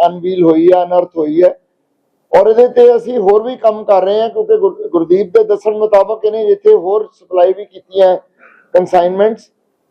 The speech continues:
ਉਹ ਅਲੱਗ ਸਾਡੀ ਟੀਮ ਕੰਮ ਕਰ ਰਹੀ ਹੈ। ਇਸ ਤੋਂ ਇਲਾਵਾ ਜਿਹੜਾ, ਅਹ, ਜਿਹੜਾ ਹਵਾਲਾ ਨੈਟਵਰਕ, ਇਹ ਤੇ ਵੀ ਅਜੇ ਹੋਰ ਕੰਮ ਬਾਕੀ ਹੈ। ਔਰ ਜਿੰਨੀਆਂ ਵੀ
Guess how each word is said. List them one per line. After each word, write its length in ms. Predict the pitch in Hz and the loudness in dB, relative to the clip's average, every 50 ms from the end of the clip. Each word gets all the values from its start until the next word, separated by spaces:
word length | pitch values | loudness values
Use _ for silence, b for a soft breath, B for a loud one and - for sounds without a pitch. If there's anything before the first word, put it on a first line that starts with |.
| _ _ _ _ - 202 | _ _ _ _ 4 4
ਉਹ 380 | 240 247 254 254 240 240 - - - _ _ _ _ _ _ - | 6 6 4 4 2 -2 -4 -18 -20 _ _ _ _ _ _ -2
ਅਲੱਗ 320 | 160 180 190 202 202 214 226 | 0 2 2 2 0 -4 -4
ਸਾਡੀ 300 | 170 214 214 202 214 214 | -2 -2 -2 -2 -2 -6
ਟੀਮ 320 | - 214 208 208 214 214 | -4 -6 -4 -4 -4 -2
ਕੰਮ 260 | 214 214 202 208 208 | 0 0 0 0 0
ਕਰ 160 | 208 208 196 | 2 2 2
ਰਹੀ 260 | 196 202 208 220 226 220 | 2 0 -4 -2 0 0
ਹੈ। 300 | 202 196 - - - _ _ _ _ _ _ _ _ _ _ _ _ _ _ _ _ | 0 0 0 -4 -16 _ _ _ _ _ _ _ _ _ _ _ _ _ _ _ _
ਇਸ 140 | - 370 359 | -2 -2 0
ਤੋਂ 180 | - 480 480 440 | 2 0 2 2
ਇਲਾਵਾ 360 | - 302 302 302 226 233 240 | 2 2 2 2 0 0 0
ਜਿਹੜਾ, 540 | - 226 233 240 240 240 240 240 240 233 226 | 0 -2 0 0 2 2 2 2 0 -2 -4
ਅਹ, 600 | 233 _ _ _ _ _ - 160 175 180 180 180 | -8 _ _ _ _ _ -2 0 2 4 4 2
ਜਿਹੜਾ 300 | 180 165 190 196 208 196 | 0 -2 -2 0 0 2
ਹਵਾਲਾ 420 | 170 165 156 160 170 185 220 233 | 0 2 2 2 2 2 0 0
ਨੈਟਵਰਕ, 480 | 233 226 214 208 - 202 214 220 - 214 | 0 -2 -4 -4 -4 -4 -6 -4 -2 0
ਇਹ 140 | 226 233 | 0 0
ਤੇ 160 | 233 233 240 240 | 0 _ -4 0
ਵੀ 100 | 240 233 | 0 2
ਅਜੇ 300 | 214 226 233 220 214 208 | 2 4 2 4 4 2
ਹੋਰ 440 | 175 175 180 175 156 175 208 233 | 2 -2 -4 -2 0 0 0 0
ਕੰਮ 300 | 233 - 220 208 202 202 | 0 -2 -4 -4 -4 -2
ਬਾਕੀ 400 | 185 185 - - _ 175 185 185 | -2 -2 -2 -2 _ -8 -4 -4
ਹੈ। 180 | 185 220 571 - _ _ _ _ _ _ _ _ _ _ _ _ _ _ - 180 | -4 -4 -6 -10 _ _ _ _ _ _ _ _ _ _ _ _ _ _ 0 0
ਔਰ 100 | - 165 | 0 0
ਜਿੰਨੀਆਂ 360 | 165 180 175 208 240 254 254 | -4 -2 2 2 2 2 2
ਵੀ 340 | 254 262 262 262 254 233 | 0 -2 -4 -4 -6 -8